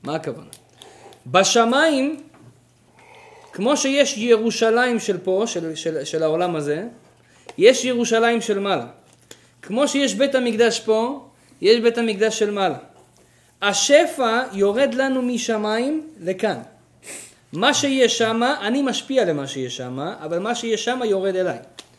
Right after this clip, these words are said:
זאת אומרת, <clears throat> כמו שיש בית המקדש, ובבית המקדש יש שולחן בצפון ומנורה בדרום, גם בירושלים של מעלה, בעולמות העליונים, הרוחניים, יש שולחן בצפון ומנורה בדרום.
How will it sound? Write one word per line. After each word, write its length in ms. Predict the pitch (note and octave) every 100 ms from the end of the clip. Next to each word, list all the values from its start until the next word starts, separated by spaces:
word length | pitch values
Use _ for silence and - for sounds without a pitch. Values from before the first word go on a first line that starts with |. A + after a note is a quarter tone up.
| _ _ _
זאת 160 | -
אומרת, 420 | D#3+ G#3+ D#3+ - - _ _ -
<clears throat> 880 | - - _ - - _ _ _ -
כמו 240 | A3+ E4
שיש 220 | D4+ B3+
בית 200 | G#3 C4
המקדש, 580 | A#3+ A3+ F#3+ G#3+ A3+ A3
ובבית 340 | F#3 F#3+ A3 A3
המקדש 380 | A3 G#3 A3 G3+
יש 160 | G3
שולחן 360 | G#3+ F#3+ G#3 G3+
בצפון 540 | G3 G3 F#3 F#3+ F#3+
ומנורה 400 | F#3+ F#3 F3+ F#3
בדרום, 560 | F3 E3+ D#3+ E3+ F#3+ F3+
גם 220 | G#3 G#3
בירושלים 680 | G#3 F#3+ F#3 F#3 F#3 G3+ G3+
של 180 | F#3+ F#3
מעלה, 280 | G3+ G3
בעולמות 520 | E3+ D3+ D#3 F3+ G3 F#3
העליונים, 540 | E3+ D3+ D3+ E3 F#3
הרוחניים, 760 | D3+ D3 C#3 C#3+ F3+ C4 D#4 - _ _ _ _ _ _ -
יש 640 | D#3+ A#3 F#3+ B2+ - -
שולחן 480 | - - D3 F#3+ G3+
בצפון 540 | E3 D#3+ C#3+ G3 A3+ A3
ומנורה 440 | F3+ E3 D#3 E3
בדרום. 400 | D#3+ D#3 D3